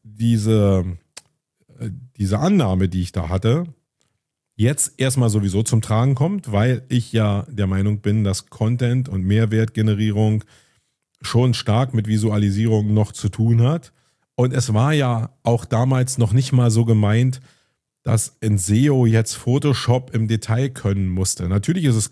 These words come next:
cool, wenn du deine eigenen Ads bauen kannst, wenn du deine eigenen Grafiken bauen kannst, wenn du verstanden hast, wie Photoshop funktioniert und eigentlich noch vielleicht auch ein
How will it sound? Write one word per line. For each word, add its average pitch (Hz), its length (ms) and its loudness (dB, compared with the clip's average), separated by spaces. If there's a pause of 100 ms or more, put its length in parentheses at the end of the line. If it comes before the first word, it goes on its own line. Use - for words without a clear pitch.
cool, 143 180 4
wenn 110 100 2
du 110 80 2
deine 104 280 0
eigenen 98 280 0
Ads 104 200 -6
bauen 82 260 -10
kannst, 85 280 -12
wenn 90 120 -4
du 90 100 -2
deine 92 240 -2
eigenen 95 320 0
Grafiken 95 440 -4
bauen 95 200 -2
kannst, 104 320 -4 (300)
wenn 107 100 0
du 101 60 0
verstanden 104 480 2
hast, 101 200 0
wie 101 100 -2
Photoshop 117 460 0
funktioniert 95 600 -4
und 98 180 -4
eigentlich 101 340 -4
noch 98 140 0
vielleicht 107 380 -2
auch 107 160 0
ein 101 180 0